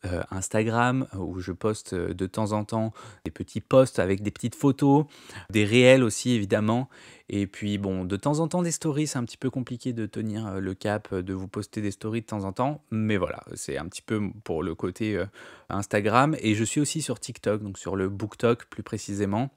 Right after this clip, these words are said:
Je partage, euh, des problèmes de lecteurs.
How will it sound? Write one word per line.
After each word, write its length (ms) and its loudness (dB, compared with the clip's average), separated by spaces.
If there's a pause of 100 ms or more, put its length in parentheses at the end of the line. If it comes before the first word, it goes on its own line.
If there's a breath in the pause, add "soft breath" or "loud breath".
(140)
Je 60 -4
partage, 580 -2
euh, 420 0
des 220 2
problèmes 560 2
de 80 6
lecteurs. 480 2